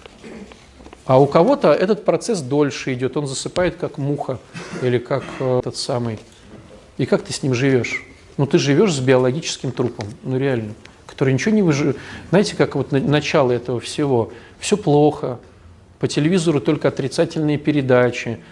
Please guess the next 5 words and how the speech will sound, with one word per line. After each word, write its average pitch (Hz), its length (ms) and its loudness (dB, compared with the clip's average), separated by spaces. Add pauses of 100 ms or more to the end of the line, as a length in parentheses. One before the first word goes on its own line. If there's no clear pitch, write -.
(300)
Катастрофы 135 800 0
везде, 117 520 -4
все - 260 -4
обманывают, 123 800 -2
правительство, 131 760 -6